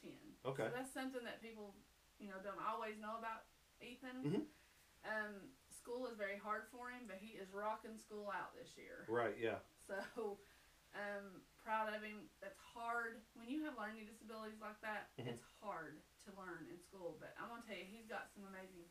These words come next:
Speaker 1: teachers. He's got some amazing assistants that are actually helping him learn stuff in school.
Speaker 2: Mm-hmm.
Speaker 1: And he's not always had that. So I'm, I'm proud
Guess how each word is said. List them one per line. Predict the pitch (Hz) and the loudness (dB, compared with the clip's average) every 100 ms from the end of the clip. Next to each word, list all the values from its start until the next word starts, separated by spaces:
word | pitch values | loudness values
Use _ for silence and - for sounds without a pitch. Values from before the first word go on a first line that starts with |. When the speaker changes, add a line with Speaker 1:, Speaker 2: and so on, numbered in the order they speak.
| - | -8
Speaker 1:
teachers. | 254 262 254 254 233 - - - - 214 | -8 -6 -6 -6 -8 -14 -20 -20 -16 -10
He's | 196 | -4
got | - - | -4 -4
some | 202 185 | -8 -6
amazing | 190 180 170 165 151 | -6 -6 -6 -8 -10
assistants | - 240 240 254 233 214 - - - - - - - - - 196 | -6 -4 -4 -6 -8 -8 -16 -20 -20 -20 -20 -20 -20 -20 -8 4
that | 220 208 - - 220 | 6 6 4 -2 4
are | 214 202 - | 6 6 4
actually | 226 220 - 233 226 214 - | 0 0 -6 -6 -6 -8 -4
helping | 240 240 214 202 | 0 0 -2 -2
him | 208 190 190 185 - - - | -2 -2 -4 -10 -18 -20 -12
learn | 196 214 214 185 180 196 190 - - - - | -2 2 4 2 0 -6 -12 -20 -20 -20 -18
stuff | - - 202 202 | -6 0 0 0
in | 190 | -6
school. | 180 - 175 - - - | -8 -8 -8 -8 -8 4
Speaker 2:
Mm-hmm. | 143 151 - - - - - - | 6 6 2 -14 -20 -18 -14 -8
Speaker 1:
And | 226 | -6
he's | 247 226 | -6 -2
not | 226 226 | 2 6
always | 208 196 202 | 4 2 -2
had | 175 | -6
that. | - - - - | -8 -16 -14 -4
So | 196 196 196 - - | -2 -2 -4 -10 -6
I'm, | 202 208 175 - 185 | -2 -2 -4 -12 -4
I'm | 196 196 190 - - - | -4 -4 -8 -16 -20 -8
proud | 240 226 | 2 2